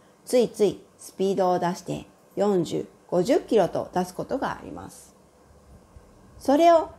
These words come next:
警察に見つかりでもすればもう大変です。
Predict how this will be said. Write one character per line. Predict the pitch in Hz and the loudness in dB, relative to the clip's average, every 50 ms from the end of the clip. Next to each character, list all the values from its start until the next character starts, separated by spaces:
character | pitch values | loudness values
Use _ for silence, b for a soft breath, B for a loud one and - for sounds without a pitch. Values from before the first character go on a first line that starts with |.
| - - - | -20 -20 -8
警 | - 294 294 294 | 0 2 2 2
察 | 294 302 277 277 - 269 | 4 0 -4 -2 0 0
に | 262 262 262 262 269 - - _ - | 0 0 0 -2 -4 -8 -14 _ -6
見 | - 214 | -6 -6
つ | 208 - | -6 -6
か | - 277 269 | -4 -2 0
り | 262 269 240 | 0 2 2
で | 226 196 | 2 0
も | 180 175 | 0 -2
す | - - 175 | -4 -6 -4
れ | 165 165 | -4 -4
ば | - 160 151 147 147 - _ - _ _ - - | -4 -4 -6 -6 -8 -10 _ -20 _ _ -4 0
も | 277 233 175 | 0 0 0
う | - | -2
大 | - 202 156 156 | -4 -6 -6 -4
変 | 165 175 165 151 - | -4 -4 -4 -4 -4
で | 147 147 147 | -4 -6 -8
す。 | - - - - _ | -10 -12 -20 -20 _